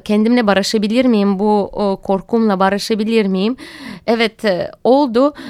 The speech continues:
ve etapta böyle mucize gibi bize yardımcı olan, e, çok destek olan insanları görmek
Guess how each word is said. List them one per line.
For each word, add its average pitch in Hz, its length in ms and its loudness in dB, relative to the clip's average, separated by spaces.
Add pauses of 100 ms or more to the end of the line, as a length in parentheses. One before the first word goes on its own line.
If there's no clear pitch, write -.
(140)
ve 277 220 2
etapta 277 800 0
böyle 262 180 4
mucize 240 460 2
gibi 220 420 0 (520)
bize 208 340 0
yardımcı 220 840 2
olan, 214 460 2
e, 202 260 2
çok 214 220 -2
destek 214 360 2
olan 202 300 2
insanları 196 640 0
görmek 180 440 0